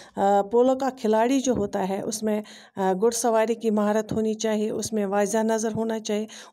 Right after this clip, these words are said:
उसमें मजबूत दिल होना चाहिए। Polo was born in Central Asia, spent its childhood in Iran and attained maturity in the northern areas।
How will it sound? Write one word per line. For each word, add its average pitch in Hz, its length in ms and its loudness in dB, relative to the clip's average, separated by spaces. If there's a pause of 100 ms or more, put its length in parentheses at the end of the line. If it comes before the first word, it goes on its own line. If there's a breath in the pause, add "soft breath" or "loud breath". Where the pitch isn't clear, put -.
उसमें 254 280 2
मजबूत 220 440 2
दिल 254 200 4
होना 226 300 0
चाहिए। 214 420 -2 (1400 loud breath)
Polo 247 340 6
was 202 400 0 (180)
born 294 320 4
in 220 160 2
Central 196 500 -2
Asia, 190 460 -2 (380 loud breath)
spent 320 260 0
its - 220 -4
childhood 190 600 0
in - 80 -2
Iran 220 540 0
and 185 280 -4
attained 277 560 -2
maturity 202 640 -2 (160)
in 180 100 -2
the 175 120 -2
northern 180 760 -4
areas। 185 280 -8